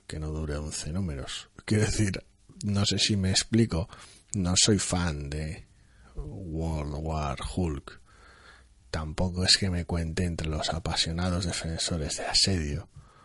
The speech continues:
pero joder, no sé, al menos esos tebeos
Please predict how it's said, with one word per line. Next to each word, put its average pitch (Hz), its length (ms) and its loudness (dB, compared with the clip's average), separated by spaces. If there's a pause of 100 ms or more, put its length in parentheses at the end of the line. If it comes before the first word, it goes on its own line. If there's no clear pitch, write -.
(880)
pero 73 640 2
joder, - 640 -2
no 76 220 -4
sé, 87 320 4
al 52 140 -6
menos 82 320 -2
esos 87 220 2
tebeos 92 500 2